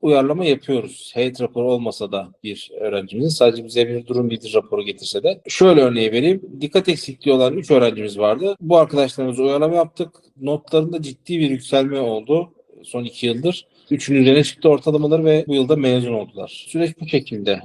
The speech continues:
bu arkadaşlarımız açısından. Ancak bazı spesifik durumlar oluyor. Mesela bir arkadaşımızın kulak çınlaması durumu vardı.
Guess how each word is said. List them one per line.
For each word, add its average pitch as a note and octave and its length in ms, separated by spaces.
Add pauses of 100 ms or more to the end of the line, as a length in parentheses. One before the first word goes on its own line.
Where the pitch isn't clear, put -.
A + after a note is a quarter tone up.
(100)
bu B2 280
arkadaşlarımız G#2 580
açısından. F3+ 320
Ancak G3 460
bazı E3 320
spesifik - 520
durumlar D#3 300
oluyor. G#2+ 280 (100)
Mesela C3 460
bir F3+ 80
arkadaşımızın C3 800
kulak F3 260
çınlaması A2+ 540
durumu G2+ 300
vardı. F#2+ 300